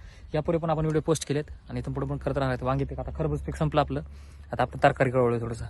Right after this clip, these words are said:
तुम्ही पाहू शकता इकडं सहा बेड वांग आहे आणि चार बेड भेंडी आहे साईडला. तुम्ही पाहू शकता टोटल नऊ बेड आहेत, बरोबर आहे. तर मग, अं, वांगी पिकाला तर कसं आहे, आपली रेग्युलर तोडणी चालू आहे. आज साधारणपणे सकाळ धरणं सहा ते सात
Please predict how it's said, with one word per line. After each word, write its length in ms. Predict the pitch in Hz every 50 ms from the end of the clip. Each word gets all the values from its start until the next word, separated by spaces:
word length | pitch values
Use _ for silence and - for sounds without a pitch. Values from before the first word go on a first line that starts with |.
| - - - - - - - -
तुम्ही 340 | - - - - - - 160
पाहू 160 | - 170 165
शकता 240 | 160 170 156 - 170 170 165 - -
इकडं 420 | - 143 147 147 143 147 151 151 160 - - - - - - - - - - - - - - - - -
सहा 160 | 160 143 143
बेड 160 | 139 147 143
वांग 200 | 147 147 143 143
आहे 100 | 139 147 165 - - - - -
आणि 120 | 135 127
चार 220 | 120 - 135 127 127
बेड 140 | 127 131 131
भेंडी 240 | 135 131 127 123
आहे 80 | 117 113
साईडला. 320 | 113 - 113 113 - -
तुम्ही 160 | 113 120 127 123
पाहू 140 | 127 127
शकता 280 | 120 - - - - 135 151 - - - - - - - - - -
टोटल 180 | 139 135 139 143
नऊ 140 | 151 156 147
बेड 160 | 131 131 120
आहेत, 120 | 117 117 - - - - - - - - - - - - - - _ - -
बरोबर 200 | 143 147 151 156
आहे. 140 | 165 175 - - - - - - - - - -
तर 100 | 151 151
मग, 160 | 156 160 160
अं, 280 | 165 170 170 165 165 165
वांगी 240 | 170 170 175 175 175
पिकाला 260 | 196 185 190 185 180
तर 100 | 175 175
कसं 140 | - 170 175
आहे, 100 | 175 170 - - - - - - - - - - - - - 151
आपली 180 | 151 - 170
रेग्युलर 240 | 170 175 175 170 165 151
तोडणी 220 | 175 170 160 156 139
चालू 200 | - 131 127 123
आहे. 280 | 120 117 - - - - - - - - - - -
आज 160 | 120 123 131
साधारणपणे 720 | 131 - - 139 139 135 131 123 147 139 139 143 139 139 135
सकाळ 260 | 131 - - - 139
धरणं 400 | 143 143 139 143 143 143 143 143 143 - - - - - - - - - -
सहा 200 | - - 147 135
ते 120 | 131 - 135
सात 160 | - 139